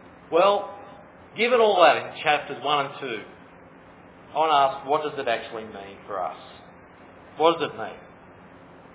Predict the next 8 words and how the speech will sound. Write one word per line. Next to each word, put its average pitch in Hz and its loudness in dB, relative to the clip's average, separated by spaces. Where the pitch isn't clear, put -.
What 196 4
ought 202 0
we 175 -2
to 147 -6
take 160 2
away 139 2
from 123 -12
this 170 -8